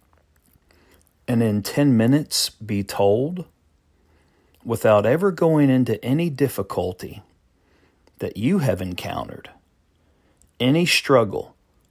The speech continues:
Now, we know that women have feelings, right? In fact, that's the hallmark of their life. If they feel it, then it ought to be so, right? Okay.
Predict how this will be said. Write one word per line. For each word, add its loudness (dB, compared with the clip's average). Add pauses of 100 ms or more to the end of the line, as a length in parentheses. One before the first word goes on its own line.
(100)
Now, -2
we 0
know 2
that 2
women 2
have 0
feelings, -4 (200)
right? -8 (1200)
In -8
fact, 0
that's 0
the -4
hallmark -2
of -4
their -4
life. -8 (1700)
If -10
they -4
feel 2
it, -4
then -2
it -2
ought 4
to -2
be -8 (360)
so, 0
right? -6 (1800)
Okay. -4